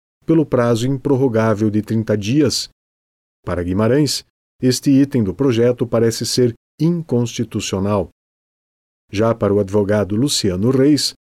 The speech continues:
um planejamento bem feito e uma pesquisa de preços realista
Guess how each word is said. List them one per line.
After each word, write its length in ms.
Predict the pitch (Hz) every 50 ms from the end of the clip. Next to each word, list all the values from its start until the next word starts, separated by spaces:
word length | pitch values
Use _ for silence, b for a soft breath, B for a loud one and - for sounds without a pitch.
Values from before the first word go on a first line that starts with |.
| _ _ _
um 140 | - 123 127
planejamento 720 | 120 - 147 151 151 147 135 123 117 101 98 92 85 - 92
bem 200 | 98 123 143 131
feito 440 | - - 151 151 - - 127 101 - - _ _ _ _ -
e 40 | 101
uma 120 | 98 92 85
pesquisa 540 | - 104 - - - 135 139 139 127 117
de 120 | 98 95 90
preços 400 | - 101 95 90 - 98 87 87
realista 600 | 113 123 139 135 139 180 175 - - 147 117